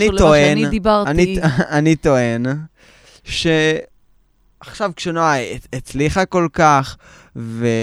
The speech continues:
Speaker 2: אה, הגיעה לנקודה טובה בחיים בג-, ב-, אה, מרכאות, אני טוען שעדיף לה להגיד, "אני תכננתי את זה ואני ניצלתי אותה", מאשר להגיד,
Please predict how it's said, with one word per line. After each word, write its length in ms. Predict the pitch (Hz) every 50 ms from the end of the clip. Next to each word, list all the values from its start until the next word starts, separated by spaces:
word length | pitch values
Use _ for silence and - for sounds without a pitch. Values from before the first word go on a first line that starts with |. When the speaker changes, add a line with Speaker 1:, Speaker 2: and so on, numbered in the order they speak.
| 117 - -
Speaker 2:
אה, 300 | 123 120 117 113 110 107 104 - _ -
הגיעה 260 | 123 120 117 135 139
לנקודה 540 | 139 135 127 - - 123 127 123 120 131 127
טובה 440 | 123 - - 120 113 95 104 113 131
בחיים 480 | 143 170 165 - - 165 160 160 156 147
בג-, 300 | 147 135 131 123 120 147 - - 135
ב-, 60 | 135
אה, 1700 | 135 131 127 127 127 127 127 127 127 123 127 123 123 120 110 117 123 127 120 117 117 117 117 117 117 117 117 120 117 117 117 117 117 117 117 113 - - _ - - - - - - - - _ _ _ -
מרכאות, 840 | - 131 123 120 110 - - 120 117 113 113 113 117 120 - - - - - - - - _ _ _ _ _ _ _ _ _ _ _ _ -
אני 200 | - 139 160 185
טוען 480 | - - 196 180 151 120 110 107 110 113 110 - - - - 123 117 113 113 117 120 - - _ _ _ _ _ _ _ _ _ _ _
שעדיף 400 | 147 143 135 139 180 190 - -
לה 80 | 233 214
להגיד, 500 | 196 180 170 165 165 175 180 170 160 151 - _ _ _ _ _ _ _ _
"אני 200 | 147 143 147 147
תכננתי 720 | - - - - - - 139 123 120 123 131 139 - 156 156
את 60 | 143
זה 120 | 156 156 143
ואני 280 | 135 123 127 127 127
ניצלתי 400 | 127 117 - - 139 135 139 147
אותה", 160 | 147 - 156
מאשר 420 | 139 127 120 123 - - 135 131 131
להגיד, 520 | 127 123 123 123 117 123 127 131 131 131